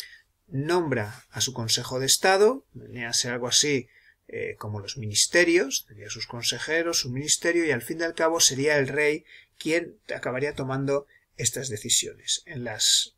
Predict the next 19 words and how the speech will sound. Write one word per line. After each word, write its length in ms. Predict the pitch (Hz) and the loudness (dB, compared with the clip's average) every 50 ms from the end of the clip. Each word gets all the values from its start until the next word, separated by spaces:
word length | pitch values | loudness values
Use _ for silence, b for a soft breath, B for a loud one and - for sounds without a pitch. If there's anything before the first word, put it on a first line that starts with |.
| _ | _
provincias 680 | - 110 120 160 175 175 - - 185 190 214 220 - - | -6 -4 -2 -2 -2 -4 0 0 2 4 4 2 0 -2
o 40 | 120 | -4
en 60 | 110 | -8
las 220 | 110 107 - - - | -8 -6 -6 -6 -4
divisiones 440 | 120 113 110 - - 127 127 - | -4 0 0 2 2 2 -2 -2
territoriales 680 | - 135 120 135 120 110 123 120 131 139 135 120 107 - | -2 -2 -4 -4 -4 -2 -2 0 2 2 2 0 -2 -4
que 100 | - 117 | -6 -6
hubiera 360 | 110 110 117 120 117 113 113 B B B B B B B _ | -6 -4 -4 -4 -4 -6 -8 B B B B B B B _
en 140 | - 123 107 | -8 -6 -6
los 140 | 104 - | -6 -8
diferentes 460 | - 107 - 117 117 123 131 147 147 151 | -10 -8 -4 -4 -4 -2 -2 -4 0 2
reinos, 440 | 170 175 175 175 180 180 180 B B B B B _ _ | 2 2 2 2 0 -2 -2 B B B B B _ _
nombrarían 600 | 170 160 175 185 185 175 165 156 160 160 160 151 | -6 -4 -2 -2 2 4 4 4 4 2 0 -2
una 120 | 143 135 | 0 0
serie 240 | - - 151 151 147 | 2 2 4 4 4
de 80 | 139 | 4
gobernadores 800 | 131 123 113 107 104 107 110 101 98 95 82 76 - - - - | 4 4 2 2 0 -4 -6 -8 -8 -8 -8 -10 -8 -8 -8 -8
que 100 | - 120 | -6 -6
controlarían 840 | 120 117 123 120 131 147 156 160 175 180 180 185 214 233 220 196 | -8 -8 -8 -4 -2 0 0 2 2 2 2 2 -2 -4 -8 -10